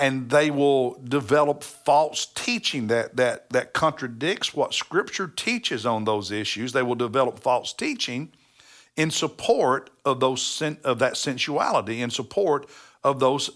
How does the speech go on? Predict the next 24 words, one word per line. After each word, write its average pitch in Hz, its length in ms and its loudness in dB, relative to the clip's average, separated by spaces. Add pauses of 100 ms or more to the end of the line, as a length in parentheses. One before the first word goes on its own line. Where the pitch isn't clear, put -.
sexual, 131 720 0 (260)
uh, 139 160 0
desires. 143 560 2
And 131 80 0
he 131 80 -2
gives 143 460 0
an 165 140 -4
example 165 720 -2
of 123 140 0
Sodom 135 500 2
and 131 160 -2
Gomorrah 131 640 2 (340)
in 131 220 -2
verse 135 240 2
seven 139 540 0 (880)
and 123 220 2
the 117 80 0
sensuality 123 760 2
of 120 140 -2
homosexual 123 800 -2
behavior. 131 680 -2 (440)
Look 170 160 0
at 107 100 -2
verse 123 360 0